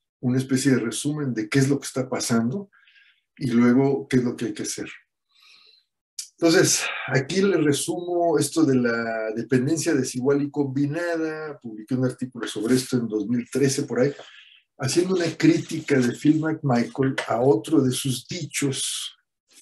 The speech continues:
que a mí me pareció que empíricamente estaba equivocado. O sea, él hablaba de que había una dependencia mutua entre el nor-, norte y el sur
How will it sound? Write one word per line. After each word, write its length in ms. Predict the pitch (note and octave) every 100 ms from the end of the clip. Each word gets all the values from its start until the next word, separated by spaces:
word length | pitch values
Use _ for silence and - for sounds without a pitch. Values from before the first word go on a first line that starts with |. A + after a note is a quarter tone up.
| _
que 100 | -
a 20 | A#2
mí 140 | B2+
me 120 | B2+
pareció 480 | C3 G#2+ G#2 B2 B2
que 120 | A#2+
empíricamente 880 | G#2+ G#2 E3+ F#3+ C#3 B2+ B2+ C3 C3
estaba 340 | C3 - A2 A2
equivocado. 680 | - A#2+ A2+ C#3+ C#3+ C3 -
O 720 | _ _ _ _ _ _ -
sea, 200 | C3 C3
él 180 | C#3+ D#3
hablaba 560 | D3+ D#3+ D3 C#3+ D3+
de 200 | C#3 A#2
que 100 | -
había 260 | A#2 B2 C3+
una 260 | C#3 C#3 C3+
dependencia 840 | A#2+ - B2 B2 C#3+ D3 - C#3
mutua 680 | B2+ F#3+ C4+ - B2+ - _ _ _ _ -
entre 340 | A#2 G#2 A2+
el 120 | G#2
nor-, 340 | A2+ C3+ C#3+ -
norte 540 | - B2 C#3 C#3+ - D3
y 140 | B2
el 100 | A2+
sur 400 | - - F#3 C#3+